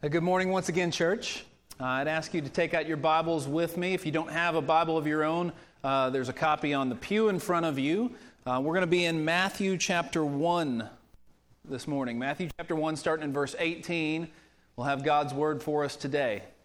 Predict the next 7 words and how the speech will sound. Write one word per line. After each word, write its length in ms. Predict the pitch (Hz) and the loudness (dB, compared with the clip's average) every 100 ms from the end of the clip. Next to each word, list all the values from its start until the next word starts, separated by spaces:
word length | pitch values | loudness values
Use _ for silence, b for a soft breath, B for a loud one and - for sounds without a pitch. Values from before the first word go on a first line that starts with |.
| _ _ | _ _
Matthew 300 | 135 147 185 | -6 -4 -4
chapter 360 | 160 175 170 196 | 0 0 4 2
one, 560 | 156 147 143 147 147 - | 4 2 0 -2 -6 -10
starting 320 | - 143 147 | -4 -2 0
in 80 | 147 | 0
verse 220 | 135 127 | -2 -2
eighteen. 680 | 147 139 - 160 147 110 98 | -2 -4 -2 -2 0 -2 -6